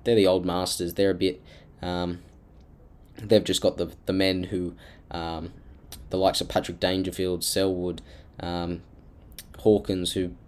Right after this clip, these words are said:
been there before and get it done. So, um, this has, it's the new versus the yo-, um, old in this side. The, the new kids on the block, um, being Collingwood, they're, um, they've started the season well, uh, but this is a real big test for them, being Geelong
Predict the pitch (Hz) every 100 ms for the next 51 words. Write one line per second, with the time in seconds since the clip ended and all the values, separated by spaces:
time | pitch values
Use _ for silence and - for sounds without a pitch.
0 | - 104 95 85 - 92 90 87 90 85
1 | - 90 87 92 90 - - - - 92
2 | 90 92 90 - 110 - 110 98 - -
3 | - - 110 - - - - - 117 143
4 | 190 160 143 98 98 120 - 98 95 -
5 | - - 98 135 151 98 87 - 92 107
6 | 104 98 - - 110 131 180 147 - 107
7 | 92 87 101 107 - - 95 92 90 98
8 | 92 - 104 110 95 90 95 95 92 92
9 | 95 - - - - - - 95 - 143
10 | - 107 117 113 107 101 110 165 180 -
11 | 101 98 104 127 95 90 101 101 95 -
12 | 92 - - - 92 92 90 90 90 90
13 | 87 90 92 92